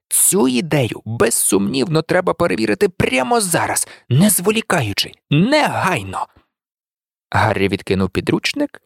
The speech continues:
і схопився на ноги. Він прожогом обіг ліжко, висунув підвальний рівень валізи, спустився вниз сходами й почав пересувати коробки.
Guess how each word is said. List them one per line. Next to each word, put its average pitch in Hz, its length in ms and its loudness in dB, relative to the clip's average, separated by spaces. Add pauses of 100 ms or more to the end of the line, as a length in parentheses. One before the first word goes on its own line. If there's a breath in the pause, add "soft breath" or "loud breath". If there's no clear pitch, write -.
і 185 100 4
схопився 226 600 2
на 185 140 4
ноги. 110 360 -2 (480)
Він 117 180 2
прожогом 123 600 2
обіг 104 460 0
ліжко, - 440 0 (300 loud breath)
висунув 131 560 2
підвальний 135 560 2
рівень 113 360 2
валізи, 117 500 0 (200)
спустився - 760 0
вниз 104 260 0
сходами 113 680 0 (240)
й - 140 -4
почав 254 360 2
пересувати 170 680 2
коробки. - 560 -2